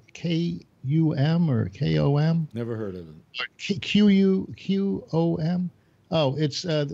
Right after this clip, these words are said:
Speaker 1: one of the holiest cities in, in Iran. And, uh,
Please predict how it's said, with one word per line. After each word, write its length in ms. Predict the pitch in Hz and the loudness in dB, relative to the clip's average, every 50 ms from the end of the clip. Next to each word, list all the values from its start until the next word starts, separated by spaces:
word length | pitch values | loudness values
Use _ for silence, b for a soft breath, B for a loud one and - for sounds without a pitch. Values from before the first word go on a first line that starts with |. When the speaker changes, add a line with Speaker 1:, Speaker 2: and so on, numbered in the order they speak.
| - - | -10 -6
Speaker 1:
one 120 | 165 180 | -2 -2
of 60 | 170 151 | 0 2
the 100 | 151 127 | 0 0
holiest 440 | 127 165 170 170 160 143 - - | 0 0 0 0 -2 -2 -4 -4
cities 360 | - 170 156 147 135 117 107 120 | -4 -4 -2 -2 -2 -2 -4 -4
in, 100 | 120 113 | -4 -4
in 500 | 110 127 127 120 120 117 117 117 117 117 - 135 | -4 -4 -4 -4 -2 -2 0 -2 -2 -2 -4 -2
Iran. 540 | 123 117 113 123 131 127 113 107 104 101 92 - b b b b b b _ | -2 0 0 2 2 0 0 0 -2 -4 -8 -12 b b b b b b _
And, 440 | - 120 117 113 113 110 110 110 107 | -2 0 2 2 2 2 2 2 2
uh, 480 | 113 110 110 110 110 107 107 107 107 | 2 2 2 2 0 0 0 -2 -2